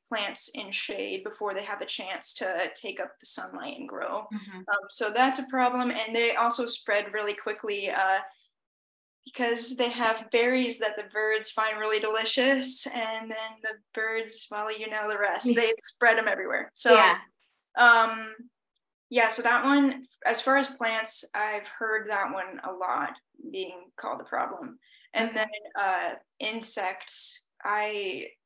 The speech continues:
Speaker 1: <sighs> there's a lot of, like, of insect problems. And I
Speaker 2: Right.
Speaker 1: started researching the,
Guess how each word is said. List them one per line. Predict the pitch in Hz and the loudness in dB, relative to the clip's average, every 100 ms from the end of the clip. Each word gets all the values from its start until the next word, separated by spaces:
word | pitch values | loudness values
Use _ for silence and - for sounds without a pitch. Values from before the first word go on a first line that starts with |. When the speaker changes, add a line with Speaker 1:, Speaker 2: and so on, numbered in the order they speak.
| _ _ _ | _ _ _
Speaker 1:
<sighs> | 262 - - - - _ _ _ _ _ _ _ _ | -14 -14 -14 -18 -20 _ _ _ _ _ _ _ _
there's | 240 233 | 4 4
a | 233 | 4
lot | 226 226 220 | 4 4 4
of, | - | -4
like, | 190 180 - - _ _ _ _ _ _ - | -6 -6 -10 -18 _ _ _ _ _ _ -12
of | 214 | -10
insect | 160 - - - | -10 -8 -10 -10
problems. | - - 302 - - | -10 -10 -10 -10 -8
And | - 240 226 - | -2 0 0 2
I | 202 226 226 | 4 4 2
Speaker 2:
Right. | 220 - _ _ _ _ _ _ _ _ _ _ | -2 -6 _ _ _ _ _ _ _ _ _ _
Speaker 1:
started | - - 254 254 233 226 | -8 2 4 4 2 0
researching | 208 208 220 208 214 208 208 | -4 -2 -4 -4 -8 -12 -12
the, | 208 196 185 | -6 -2 -2